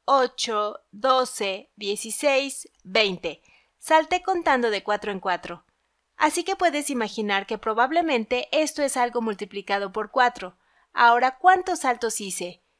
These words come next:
Hice uno, dos, tres, cuatro, cinco. Así que esto es cinco por cuatro. Y podemos ver que terminamos en veinte.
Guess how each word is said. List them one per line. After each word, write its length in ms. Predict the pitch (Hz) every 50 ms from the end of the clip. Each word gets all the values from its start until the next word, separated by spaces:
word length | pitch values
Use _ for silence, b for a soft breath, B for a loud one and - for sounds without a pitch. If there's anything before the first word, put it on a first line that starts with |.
| _ _ _
Hice 400 | - 254 262 247 - 254 233 247
uno, 720 | - 339 349 359 311 285 277 269 277 302 349 381 339 _ _ _
dos, 640 | 220 226 220 214 208 202 214 240 311 302 - - - _
tres, 520 | - 214 208 196 185 175 170 190 - -
cuatro, 520 | - - 285 277 277 277 277 277 262 254
cinco. 460 | - - 233 208 185 175 - 175 170 b b b b b b b -
Así 280 | - 320 - - 359
que 200 | - 403 392 359
esto 200 | 311 320 - 302
es 160 | 254 226 208 -
cinco 560 | - - 330 320 294 277 - 294 277 285 -
por 240 | 240 226 208 - -
cuatro. 540 | - 214 196 180 - - 185 90 180 - _ _ _ _ _ _ _ _ _ _
Y 100 | - 311
podemos 460 | - 339 349 311 359 349 381 381 - -
ver 180 | 311 262 240
que 120 | - 233 208
terminamos 720 | 214 196 190 190 190 208 226 233 233 226 233 226 - 220
en 120 | 190 180
veinte. 460 | 180 190 185 175 165 - 175 - _